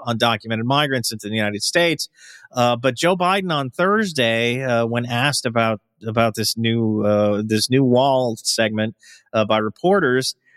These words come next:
uh, said that he had no choice. Congress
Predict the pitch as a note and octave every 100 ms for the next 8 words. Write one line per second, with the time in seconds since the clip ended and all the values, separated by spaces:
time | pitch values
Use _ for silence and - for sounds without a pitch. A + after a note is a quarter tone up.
0 | _ A#2 A#2+ A#2+ - - E3+ E3 E3 D#3
1 | D3+ C3 D3+ G3+ G#3+ F#3+ D#3 F#3+ F#3 F#3+
2 | F#3+ - F#3+ D3 G#2 - C#3+ D#3 E3+ D#3+
3 | C#3 -